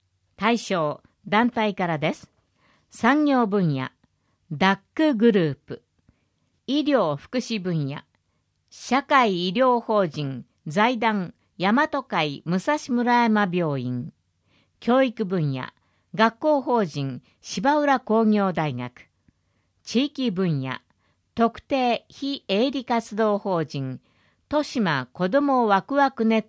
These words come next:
トワーク。個人です。堤かなえ、株式会社キャリアマム代表取締役。優秀賞、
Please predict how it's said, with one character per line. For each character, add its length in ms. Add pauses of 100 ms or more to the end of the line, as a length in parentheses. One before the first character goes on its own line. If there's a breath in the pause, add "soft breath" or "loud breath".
ト 180
ワ 180
ー 60
ク。 220 (1200)
個 160
人 240
で 140
す。 200 (760)
堤 600
か 220
な 220
え、 220 (640)
株 260
式 320
会 180
社 220
キ 160
ャ 60
リ 180
ア 100
マ 200
ム 200
代 300
表 200
取 200
締 400
役。 400 (800)
優 280
秀 280
賞、 520